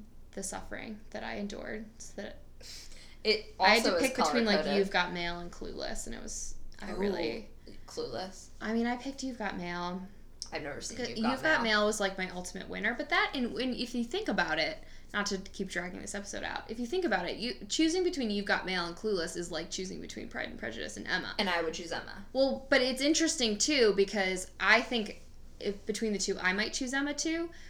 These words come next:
Speaker 1: but I, I just, You've Got Mail, I mean, Tom Hanks.
Speaker 2: I don't think I've ever seen it.
Speaker 1: It, we'll add it to the list.
Speaker 2: To be honest, like, I mix that up with Sleepless in,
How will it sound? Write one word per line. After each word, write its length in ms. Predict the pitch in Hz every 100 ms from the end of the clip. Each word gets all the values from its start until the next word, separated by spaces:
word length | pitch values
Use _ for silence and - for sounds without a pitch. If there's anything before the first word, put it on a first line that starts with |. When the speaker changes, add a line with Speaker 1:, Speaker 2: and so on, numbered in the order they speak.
| - - - - -
Speaker 1:
but 120 | 208
I, 480 | 196 196 190 190 - - - - - - - -
I 40 |
just, 240 | 202 202
You've 220 | 208 202 -
Got 200 | - -
Mail, 100 | 50 - 226
I 40 | 240
mean, 200 | 247 240 - - - - - -
Tom 260 | - 220 196
Hanks. 360 | 175 196 202
Speaker 2:
I 40 | 247
don't 100 | 392
think 120 | 508 508 415
I've 80 |
ever 100 | 427
seen 340 | 403 - 240 247
it. 1600 | - - - - - - - - - - - - - - - -
Speaker 1:
It, 100 | 220
we'll 160 | 220 240
add 200 | 214 202
it 100 | -
to 120 | -
the 80 | -
list. 360 | - - - -
Speaker 2:
To 100 | 302
be 120 | 311
honest, 280 | 254 311 339
like, 120 | 392 -
I 220 | 214 277
mix 220 | 220 220
that 180 | 233 220
up 180 | 196 220
with 100 | 220
Sleepless 500 | - 202 185 - 196
in, 100 | 185